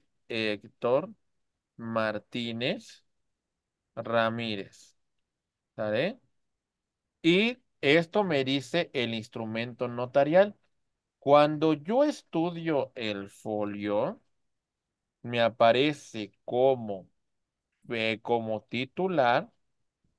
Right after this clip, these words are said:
a Felipe H.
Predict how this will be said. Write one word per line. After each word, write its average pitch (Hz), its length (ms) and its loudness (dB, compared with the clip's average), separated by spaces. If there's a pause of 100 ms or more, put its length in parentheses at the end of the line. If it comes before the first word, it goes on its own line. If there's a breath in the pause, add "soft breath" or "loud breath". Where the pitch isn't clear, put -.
(260)
a 110 260 0
Felipe 110 1200 -6 (1900)
H. 117 760 -2